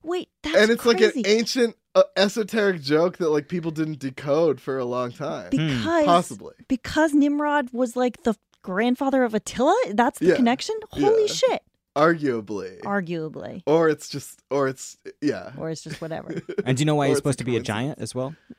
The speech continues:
Speaker 1: Is he, like, a Nephilim?
Speaker 3: He's supposed to be a Nephilim, yeah.
Speaker 2: Oh, shit.
Speaker 1: Ah, well, a
Speaker 3: Be-,
Speaker 1: Nephil, I guess, is the
Speaker 3: Nephiel, yeah.
Speaker 1: singular.
Speaker 3: Because, and this goes back to my research on shady websites, but the character of Nim-, the character of Gilgamesh is very lusty.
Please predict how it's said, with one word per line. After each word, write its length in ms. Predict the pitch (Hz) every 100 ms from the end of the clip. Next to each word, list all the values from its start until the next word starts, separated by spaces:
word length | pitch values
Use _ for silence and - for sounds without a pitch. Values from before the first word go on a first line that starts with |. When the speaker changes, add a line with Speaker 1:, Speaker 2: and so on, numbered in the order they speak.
| -
Speaker 1:
Is 120 | 220
he, 120 | 208
like, 160 | 202 190
a 40 |
Nephilim? 500 | 175 160 175 170 175
Speaker 3:
He's 80 | 208
supposed 220 | - 160
to 40 | 151
be 80 | 160
a 60 |
Nephilim, 500 | 160 160 156 202 139
yeah. 200 | 175 120
Speaker 2:
Oh, 40 | 127
shit. 80 | 190
Speaker 1:
Ah, 1080 | 202 208 220 233 247 254 262 262 254 247
well, 140 | 220 220
a 20 |
Speaker 3:
Be-, 80 | 208
Speaker 1:
Nephil, 440 | 208 - 185 165
I 60 | 165
guess, 260 | 165 160
is 60 | 170
the 60 | 127
Speaker 3:
Nephiel, 520 | 131 143 107 101 90
yeah. 220 | 104 110 95
Speaker 1:
singular. 400 | 123 165 147 147
Speaker 3:
Because, 580 | 147 135 131 127 117 - _ _ _ _
and 200 | 123 113
this 120 | 160
goes 180 | - 175
back 220 | 127 143 -
to 160 | 139
my 440 | 131 117 113 98 -
research 340 | 139 135 117 120
on 160 | 107
shady 300 | 104 123 110
websites, 760 | 110 127 - 107 90 71 - - -
but 280 | 113 104 - _ _
the 100 | -
character 340 | 127 165 151 139
of 100 | 110
Nim-, 200 | 127 120 -
the 100 | 120
character 320 | 139 120 120
of 80 | 95
Gilgamesh 440 | 185 151 123 107
is 100 | 104
very 160 | 117 101
lusty. 480 | 92 110 - 76